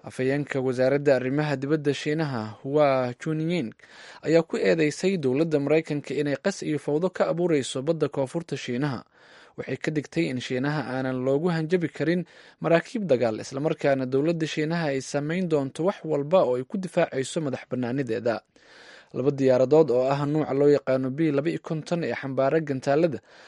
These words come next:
ayuu militariga Shiinaha dul mariyey meel u dhow jasiiradda Scarborough Shoal oo ay Shiinaha lix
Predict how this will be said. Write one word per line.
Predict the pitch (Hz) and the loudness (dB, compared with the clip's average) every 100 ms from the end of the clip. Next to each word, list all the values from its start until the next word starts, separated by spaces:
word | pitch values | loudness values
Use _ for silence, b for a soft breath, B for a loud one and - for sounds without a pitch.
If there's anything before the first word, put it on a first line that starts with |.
| - | -4
ayuu | 151 165 | 2 2
militariga | 170 180 247 226 190 | 2 0 0 -2 0
Shiinaha | 180 180 196 170 | 0 0 0 -2
dul | 180 170 | -2 -2
mariyey | 123 135 165 | -2 0 0
meel | 143 165 | 0 -2
u | 160 | -2
dhow | 175 120 107 | -2 -2 -2
jasiiradda | - 127 143 160 151 139 131 123 | -8 -4 0 0 0 0 0 -2
Scarborough | 131 - 185 165 123 113 107 - | -8 0 4 4 2 -4 -6 -12
Shoal | - 180 120 110 | 0 2 2 0
oo | 127 117 | -4 -4
ay | 120 | -4
Shiinaha | 131 - 147 160 | -4 -4 -2 -2
lix | 151 - | -2 -4